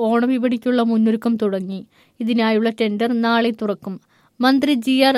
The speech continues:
അനിലിന്റെ അധ്യക്ഷതയിൽ ഭക്ഷ്യവകുപ്പിന്റെയും സപ്ലൈകോയുടെയും ഉന്നത ഉദ്യോഗസ്ഥരുടെയും യോഗവും ചേരും.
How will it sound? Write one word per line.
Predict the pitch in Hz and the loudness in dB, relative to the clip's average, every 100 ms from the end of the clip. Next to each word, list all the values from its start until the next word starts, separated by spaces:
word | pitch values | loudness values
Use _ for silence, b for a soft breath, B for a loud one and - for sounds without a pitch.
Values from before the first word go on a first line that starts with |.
| 247 | 2
അനിലിന്റെ | 233 240 240 240 254 | 2 2 2 2 2
അധ്യക്ഷതയിൽ | 233 226 226 214 220 214 233 | 2 0 0 0 0 2 2
ഭക്ഷ്യവകുപ്പിന്റെയും | 220 226 - 269 262 247 254 240 247 247 | 2 0 0 -2 -2 -2 -2 -2 0 -2
സപ്ലൈകോയുടെയും | - 220 247 240 254 247 240 240 233 | -4 -4 -2 -2 -2 0 0 0 -2
ഉന്നത | 226 220 226 226 | 0 2 2 -2
ഉദ്യോഗസ്ഥരുടെയും | 214 214 220 233 226 226 233 226 226 220 | -4 -2 -2 -2 -4 -6 -2 -2 -2 -4
യോഗവും | 202 196 202 240 | -4 -6 -6 -6
ചേരും. | 240 208 180 170 | -6 -6 -6 -12